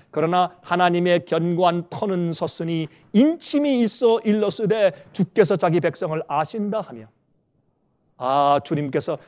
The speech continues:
여러분을 아십니까? 여러분의 헌신과 여러분의 회개와 죄의 고백과 정결케 하는 경험과 거룩하게 되는 영적인 경험을 하나님께서 아십니까? 여러분을 아십니까? 이 인은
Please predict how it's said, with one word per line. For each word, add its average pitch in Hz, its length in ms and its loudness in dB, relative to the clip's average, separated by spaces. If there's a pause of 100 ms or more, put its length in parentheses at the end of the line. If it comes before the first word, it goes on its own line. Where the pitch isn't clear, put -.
(100)
여러분을 147 280 -2
아십니까? 139 640 -8 (640)
여러분의 165 280 2
헌신과 175 760 0 (200)
여러분의 175 360 2
회개와 175 560 2 (180)
죄의 185 320 4
고백과 180 580 -6 (220)
정결케 196 560 4
하는 180 280 -4
경험과 170 520 -6 (180)
거룩하게 170 600 2
되는 165 300 -6
영적인 151 420 -4
경험을 143 320 -8 (160)
하나님께서 185 600 -2
아십니까? 202 500 -8 (180)
여러분을 220 380 0
아십니까? 247 580 -8 (1500)
이 269 280 10
인은 277 400 4